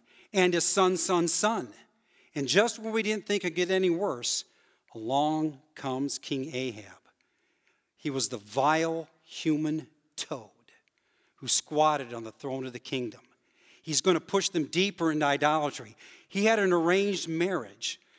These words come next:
to create a treaty with a pagan country, Phoenicia. I want you to meet Jezebel, the wife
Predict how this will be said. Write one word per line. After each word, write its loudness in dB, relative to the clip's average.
to -14
create 0
a -4
treaty -6
with -2
a 0
pagan 0
country, -6
Phoenicia. 0
I -4
want 0
you -2
to 0
meet 0
Jezebel, -6
the -10
wife 0